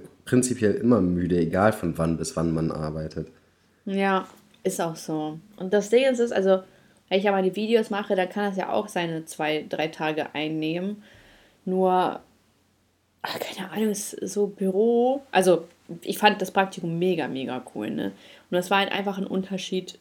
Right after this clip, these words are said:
Speaker 2: von acht bis siebzehn Uhr straight am Schreibtisch zu sitzen,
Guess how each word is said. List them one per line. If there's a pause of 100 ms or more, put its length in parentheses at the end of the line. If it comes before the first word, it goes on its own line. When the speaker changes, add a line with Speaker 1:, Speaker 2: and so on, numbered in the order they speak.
Speaker 2:
von (380)
acht
bis
siebzehn
Uhr (400)
straight
am
Schreibtisch
zu
sitzen,